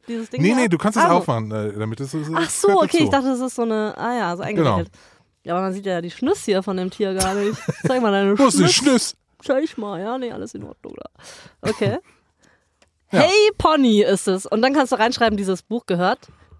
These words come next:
Speaker 1: Darwin
Speaker 2: Genau.
Speaker 1: gefä-, der Darwin gefällt das Crew, oder?
Speaker 2: Genau. Und ich dachte, wir könnten, wenn wir irgendwann mal Gäste haben in diesem Podcast, könnten wir die alle da reinschreiben lassen.
Speaker 1: Das ist,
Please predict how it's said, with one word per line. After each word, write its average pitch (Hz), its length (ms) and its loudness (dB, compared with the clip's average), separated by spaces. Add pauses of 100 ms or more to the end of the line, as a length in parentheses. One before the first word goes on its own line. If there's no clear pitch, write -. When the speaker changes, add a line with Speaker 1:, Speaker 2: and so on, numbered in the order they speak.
Speaker 1:
Darwin 185 260 0
Speaker 2:
Genau. 190 80 0
Speaker 1:
gefä-, - 180 -8
der 160 180 -4
Darwin 170 280 0
gefällt 185 240 -4
das 262 160 -4
Crew, 320 300 0
oder? 180 100 -2
Speaker 2:
Genau. 160 220 4 (300)
Und 135 60 0
ich 135 140 0
dachte, 151 260 2
wir 135 80 4
könnten, 123 320 0
wenn 120 120 2
wir 117 100 0
irgendwann 151 240 4
mal 107 140 0
Gäste 110 400 -2
haben 85 180 -6
in 80 100 -10
diesem 82 220 -10
Podcast, 120 400 -6 (300)
könnten 127 260 -6
wir 120 140 0 (480)
die 147 140 2
alle 170 300 4
da 135 160 4
reinschreiben 127 640 -2
lassen. - 300 -14 (200)
Speaker 1:
Das 269 160 2
ist, 330 160 -2